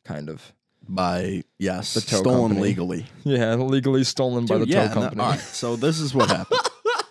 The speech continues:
Speaker 1: <laughs>
Speaker 2: I was at my buddy Sully's house. Shout out Sully. Shout out Nate Dogg. <laughs>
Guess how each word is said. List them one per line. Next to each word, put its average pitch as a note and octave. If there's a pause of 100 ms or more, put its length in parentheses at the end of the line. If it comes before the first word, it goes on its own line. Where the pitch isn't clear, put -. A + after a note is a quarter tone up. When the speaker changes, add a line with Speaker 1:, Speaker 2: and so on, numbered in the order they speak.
(800)
Speaker 1:
<laughs> -
Speaker 2:
I A2+
was A2+
at C3
my D#3+
buddy A2+ (100)
Sully's F#2
house. G2
Shout E2+
out E2
Sully. E2+ (340)
Shout F2+
out F#2
Nate E2+
Dogg. F#2 (520)
<laughs> B2+